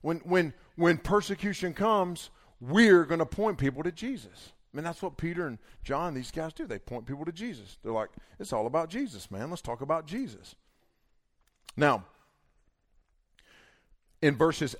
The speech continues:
eight down to twelve, what Peter and John are gonna do, they've already preached a sermon. Now they're gonna give a public defense. They're gonna give a defense. I'll tell you a cool courtroom moment,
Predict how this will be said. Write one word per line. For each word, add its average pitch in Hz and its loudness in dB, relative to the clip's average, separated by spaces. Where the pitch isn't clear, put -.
eight 180 4
down 151 4
to 156 -2
twelve, 135 4
what 120 4
Peter 180 2
and 139 -6
John 156 0
are 139 -2
gonna 127 -4
do, 165 -4
they've 127 4
already 165 2
preached - -8
a 131 -6
sermon. 156 -2
Now 139 6
they're 185 0
gonna 175 -2
give 143 0
a 147 0
public 127 0
defense. - -10
They're 120 -14
gonna 151 -10
give 120 -4
a 127 -6
defense. 139 -6
I'll 120 -12
tell 151 0
you 113 -4
a 113 -6
cool - -8
courtroom 104 -6
moment, 117 -2